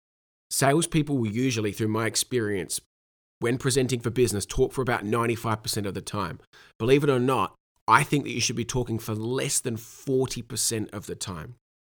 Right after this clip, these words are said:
And there are so many reasons behind this. One of the main reasons is because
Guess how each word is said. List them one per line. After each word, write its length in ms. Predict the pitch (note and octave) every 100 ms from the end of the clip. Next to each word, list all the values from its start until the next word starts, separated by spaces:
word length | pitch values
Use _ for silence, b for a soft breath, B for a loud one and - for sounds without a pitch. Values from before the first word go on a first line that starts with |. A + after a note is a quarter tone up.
| _ - -
And 100 | B2+
there 80 |
are 60 | B2+
so 340 | - - D#3+
many 220 | F3+ F3 C3
reasons 400 | C3 A#2+ A#2 A2+
behind 480 | A2+ A#2 A#2 G#2
this. 300 | D#2 - - B B B B B _
One 140 | - F3+
of 80 | G#3
the 100 | E3+
main 360 | D3 D#3+ E3+
reasons 520 | D3+ C#3 A#2+ G#2 G#2
is 220 | A2 B2+ A#2
because 640 | C3 - C3 A#2+ A2+